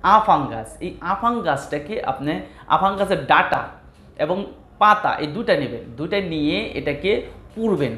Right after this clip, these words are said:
পুড়ে আট গ্রাম করতে হবে। কয় গ্রাম? আট গ্রাম। এটাকে ভ্যাসলিন অথবা অলিভ অয়েল দিয়ে সুন্দর করে এটাকে আপনার মিশিয়ে প্রলেপ বানিয়ে, এই, এটাকে মিশিয়ে সুন্দর করে আপনি প্রলেপ দিবেন। আপনি যে জায়গাটা হবে ঠিক সেই জায়গাটার উপরেই দিবেন।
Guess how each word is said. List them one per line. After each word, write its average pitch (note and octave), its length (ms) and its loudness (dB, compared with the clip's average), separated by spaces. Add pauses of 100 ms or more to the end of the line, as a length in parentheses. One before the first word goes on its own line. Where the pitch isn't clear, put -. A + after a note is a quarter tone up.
(100)
পুড়ে A3+ 280 2
আট G3+ 260 4
গ্রাম F#3+ 220 2
করতে C#3+ 200 -4
হবে। A#2+ 220 -4
কয় F3+ 140 2
গ্রাম? G#3 340 0
আট E3 140 2 (100)
গ্রাম। A#2+ 180 -2 (180)
এটাকে G3 380 -2
ভ্যাসলিন D3+ 480 -2
অথবা D#3+ 460 0 (340)
অলিভ G#3+ 260 6
অয়েল F#3+ 160 4
দিয়ে C#3+ 220 -4
সুন্দর C4+ 760 -2
করে D3 220 0
এটাকে C3 420 -4 (400)
আপনার C#3 360 0 (500)
মিশিয়ে E3 720 0 (280)
প্রলেপ G#3 340 4
বানিয়ে, C#3 340 2
এই, B2+ 460 0 (300)
এটাকে E3+ 260 -2
মিশিয়ে E3+ 360 0
সুন্দর F#3+ 340 0
করে F3 160 0
আপনি C#3 240 -2
প্রলেপ E3 280 4
দিবেন। C#3 240 -2
আপনি - 220 -4
যে E3+ 260 2
জায়গাটা A#3 300 4
হবে G#3+ 200 2 (140)
ঠিক C4+ 300 -4
সেই G3 120 4
জায়গাটার F3 300 0
উপরেই E3 220 -4
দিবেন। B2 260 -6